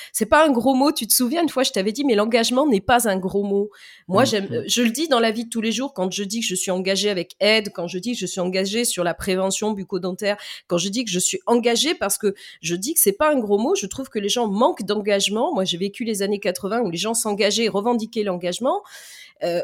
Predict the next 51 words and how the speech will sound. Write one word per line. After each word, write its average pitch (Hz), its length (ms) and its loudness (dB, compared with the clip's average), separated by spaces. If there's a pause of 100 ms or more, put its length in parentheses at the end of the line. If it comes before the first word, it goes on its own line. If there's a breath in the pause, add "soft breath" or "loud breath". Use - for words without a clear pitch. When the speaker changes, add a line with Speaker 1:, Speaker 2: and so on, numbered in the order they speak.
Speaker 1:
aujourd'hui, 202 420 0
je - 80 -6
trouve 403 240 -4
qu'on, 202 180 -4
on 185 320 0
a 185 80 2
beaucoup 254 260 0
de 247 60 2
gens 285 220 4
qui 233 160 -6
sont 269 240 2
politiques, 233 720 -4
qui 196 100 -6
font 185 200 -6
beaucoup 240 280 -4
de 359 80 -6
communication, 233 840 -2
mais 185 140 -2
l'engagement, 226 560 -4
c'est 190 160 -6
important. 254 400 -4 (160)
Il 233 80 -8
faut, 381 300 0
euh, 185 180 2
Speaker 2:
Mm. 127 120 -2 (280 loud breath)
Speaker 1:
il, 147 220 -6
il 208 80 0
faut 247 140 -2
Speaker 2:
Ah, 226 40 0
faut 262 60 0
y, 320 40 4
Speaker 1:
défendre. 311 440 2
Speaker 2:
faut - 120 -4
aller 123 160 2
dedans, 170 320 2
quoi, 196 180 -2
hein. 226 80 -2
Il - 40 -8
faut, - 140 -8
Speaker 1:
Mais - 100 2
Speaker 2:
euh, - 160 2
Speaker 1:
c'est 165 60 0
Speaker 2:
ouais. 226 60 -2
Speaker 1:
pas, 359 100 6 (140)
ça 240 200 6
demande 294 320 4
du, 294 100 -4
Speaker 2:
Il - 80 -4
faut 147 100 2
Speaker 1:
du, 151 40 8
Speaker 2:
assumer. 160 420 2